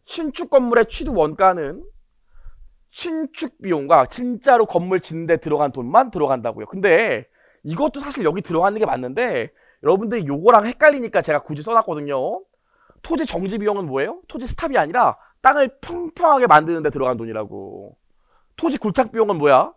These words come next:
토지 굴착 비용은 건물 지려면 땅을 파고 철근을 꼽아야 뭐 지하라도 팔 거 아닙니까? 토지 굴착 비용은 토지의 취득 원가가 아니라 건물의 취득 원가에 들어간다고요. 이해할 수 있겠죠? 자, 여기까지 했는데 하나만 더 얘기할게요. 이거 주제가 많아.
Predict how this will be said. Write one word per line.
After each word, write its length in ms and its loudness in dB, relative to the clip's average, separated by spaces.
토지 180 -6
굴착 280 -6
비용은 380 -4
건물 380 -4
지려면 320 2
땅을 260 4
파고 280 -8
철근을 380 -6
꼽아야 440 8
뭐 260 -4
지하라도 340 6
팔 140 -6
거 100 4
아닙니까? 800 6
토지 200 -6
굴착 360 -6
비용은 400 -6
토지의 360 -2
취득 200 -8
원가가 340 2
아니라 220 0
건물의 420 -10
취득 160 -8
원가에 260 -6
들어간다고요. 460 -16
이해할 200 4
수 100 -10
있겠죠? 280 -14
자, 120 -6
여기까지 280 4
했는데 420 -2
하나만 340 4
더 140 -2
얘기할게요. 520 -6
이거 360 -6
주제가 280 -6
많아. 500 0